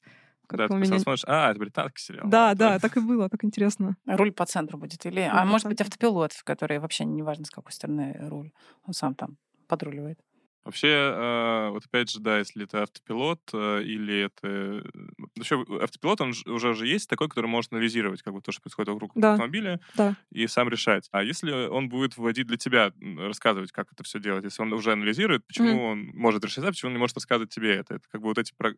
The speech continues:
Speaker 2: программы, опять возвращаясь к, например, к яру на,
Speaker 1: Ага.
Speaker 2: э, экране, которые тебе в новой каждой стране, в новом регионе, куда ты заезжаешь, будет рассказывать быстро о правилах. То есть,
Speaker 1: О,
Speaker 2: типа,
Speaker 1: это
Speaker 2: вот
Speaker 1: здорово. Да, это здорово. И к тому же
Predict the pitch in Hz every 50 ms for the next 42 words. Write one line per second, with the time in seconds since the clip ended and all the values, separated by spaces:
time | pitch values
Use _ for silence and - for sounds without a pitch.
0 | - 113 120 - - 104 123 160 196 185 147 117 107 107 104 101 110 104 104 104
1 | - - 107 101 - - 113 110 110 104 107 104 98 95 - - 120 117 110 104
2 | 101 104 101 101 101 104 101 98 95 98 - - - 226 208 214 214 214 - -
3 | 104 - 190 190 - - - - - 85 - 135 151 185 160 - - 127 120 127
4 | 117 - - 120 127 120 110 123 123 113 107 104 - 113 101 104 98 - - 113
5 | 143 196 185 135 120 110 107 104 107 104 110 107 107 101 - 107 98 98 104 104
6 | 101 127 180 202 185 147 117 110 120 131 - 110 - - 117 131 135 117 107 107
7 | 98 - - 110 123 123 - - 113 110 110 107 104 104 - - 107 107 104 101
8 | 98 - 120 113 104 98 95 98 95 - _ - - - - 220 214 214 208 202
9 | 226 208 202 208 202 202 196 190 190 190 190 190 - _ 214 196 196 196 190 190
10 | 214 202 208 196 196 190 190 185 185 185 202 - - - - - - 208 214 220
11 | 220 208 208 208 202 202 196